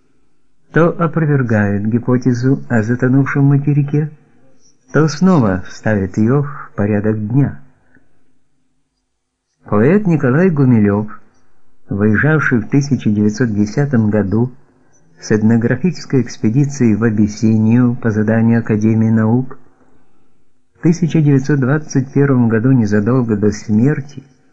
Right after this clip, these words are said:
мечтал отправиться с экспедицией на остров Мадагаскар на поиски следов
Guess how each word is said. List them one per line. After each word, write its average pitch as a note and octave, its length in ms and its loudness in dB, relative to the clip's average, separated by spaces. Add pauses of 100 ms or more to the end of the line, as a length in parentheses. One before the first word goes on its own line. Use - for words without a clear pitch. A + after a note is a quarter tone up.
(520)
мечтал D3 760 2
отправиться C#3 960 0
с - 180 -6
экспедицией B2 840 -2
на A2+ 160 2
остров C#3+ 500 -2
Мадагаскар G#2+ 920 -2 (840)
на A2 120 0
поиски C3 540 0
следов A#2 720 0